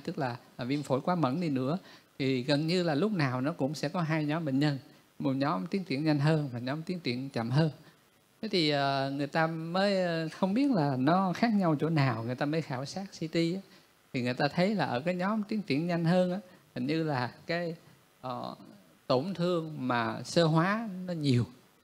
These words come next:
Và như vậy thì mình theo dõi cái điểm tổn thương sơ hóa trên H R C T, mình có thể dự đoán được cái bệnh nhân nào là tiến triển nhanh. Thì hồi trước á, cái nghiên cứu này khá là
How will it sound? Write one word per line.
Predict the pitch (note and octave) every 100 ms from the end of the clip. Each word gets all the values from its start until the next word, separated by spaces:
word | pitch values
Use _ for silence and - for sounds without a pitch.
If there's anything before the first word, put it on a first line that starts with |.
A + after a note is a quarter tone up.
| _ _ -
Và | B2+
như | C#3+ F3
vậy | C3 C3+ C3+
thì | C#3 B2
mình | B2+ B2+
theo | C3 E3+
dõi | D#3 A#2+ B2 E3
cái | F#3+ F#3
điểm | B2+ A#2+ D3+ G3+ G#3
tổn | B2 -
thương | E3 D#3+
sơ | D3 D#3
hóa | C#3+ D#3+ G3
trên | E3+
H | D3+ F#3 D#3
R | C#3
C | C#3
T, |
mình | D3+ D3 B2+ A2+
có | D#3+
thể | C3+ C3
dự | C#3 B2+ A#2+ A#2+
đoán | C#3 E3+ A3+
được | F3+ B2 A2+ - -
cái | D#3
bệnh | C3 A#2
nhân | C#3 C3+
nào | C3 A#2 G#2+
là | G#2+
tiến | - E3
triển | D3+ C#3+
nhanh. | D#3 C#3+ C3+ - _ _ _ _ _ _ _ _
Thì | D3+
hồi | D3
trước | D3 G#3+ C#4
á, | A#3+
cái | G#3+
nghiên | F#3+ F3+
cứu | E3+ A#3
này | A#3 C3+
khá | B2 A#3
là | C4+